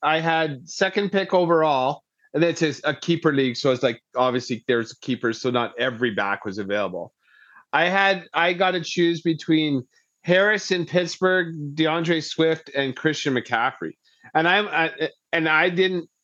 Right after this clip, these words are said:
I had no interest in McCaffrey because A, he's injury prone, and B,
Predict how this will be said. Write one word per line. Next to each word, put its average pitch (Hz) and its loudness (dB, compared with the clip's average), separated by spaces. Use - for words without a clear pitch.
I 147 2
had 151 -2
no 160 4
interest 165 0
in 147 0
McCaffrey 143 0
because 127 -2
A, 156 0
he's 147 0
injury 135 0
prone, 123 -2
and 143 0
B, 170 -2